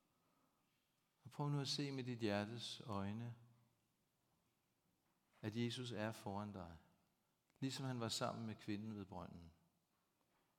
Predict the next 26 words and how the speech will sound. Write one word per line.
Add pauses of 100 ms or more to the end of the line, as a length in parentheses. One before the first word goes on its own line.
(1400)
Jesus
holder
en
vandkrukke (520)
i
sine
hænder. (1700)
Den
er
fuld
af
levende
vand. (2750)
Og
nu
siger
han
til
dig, (720)
"Hvis
du
drikker
af
det
her
vand,